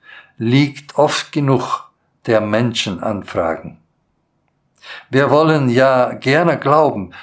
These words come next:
dass Gott es gut mit uns meint. Und wir wissen auch davon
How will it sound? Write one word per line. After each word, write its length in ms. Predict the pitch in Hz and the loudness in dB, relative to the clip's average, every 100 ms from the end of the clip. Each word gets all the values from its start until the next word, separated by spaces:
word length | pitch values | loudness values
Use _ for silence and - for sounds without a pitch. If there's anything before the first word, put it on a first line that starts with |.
| - | -4
dass 260 | 135 - - | -2 -2 0
Gott 380 | 160 160 - | 0 0 -2
es 460 | 143 143 - - - | -2 -2 -4 -6 -4
gut 360 | - 185 - - | 2 2 2 -2
mit 300 | 110 110 - | -4 -4 -4
uns 320 | 113 98 - | -8 -6 -4
meint. 560 | 101 95 95 92 - - _ _ _ _ _ _ _ _ _ - - | -2 -2 -4 -10 -16 -18 _ _ _ _ _ _ _ _ _ -20 -6
Und 260 | 143 147 143 | -2 0 2
wir 560 | 160 165 143 101 - - | 4 4 2 0 -6 -10
wissen 420 | 120 185 - 131 | 0 2 2 0
auch 300 | - 117 123 | 2 2 2
davon 640 | - 123 - 123 117 98 | -2 -4 0 0 0 -4